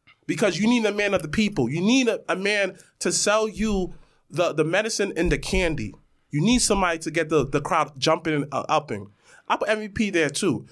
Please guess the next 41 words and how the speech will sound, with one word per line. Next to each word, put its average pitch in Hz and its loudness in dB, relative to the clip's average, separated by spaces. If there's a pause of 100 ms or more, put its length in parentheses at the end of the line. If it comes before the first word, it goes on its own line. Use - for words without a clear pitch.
But 165 2
he 247 6
would 277 4
be 226 0
the 190 2
more 196 2
like 175 0
the, 143 2 (100)
the 131 -2
businessman 143 0
on 120 -2
the 113 -6
side 123 0
of 120 -10
it. 101 -4 (200)
The 147 0
guy 202 2
that, 180 -2 (100)
yo, 165 0 (300)
the 147 -2
Pope 233 0
is 170 -6
the 143 -2
streets 339 2 (1400)
and, 202 2 (140)
and, 190 2
like, 175 2
how 180 2
that 170 2
I'm 170 2
in 185 -2
the 180 0
offices. 151 0 (200)
You 170 0
need 220 0
both 180 0
dynamic 160 0
within 147 2
the 131 0
group. 131 -2
Now, 208 2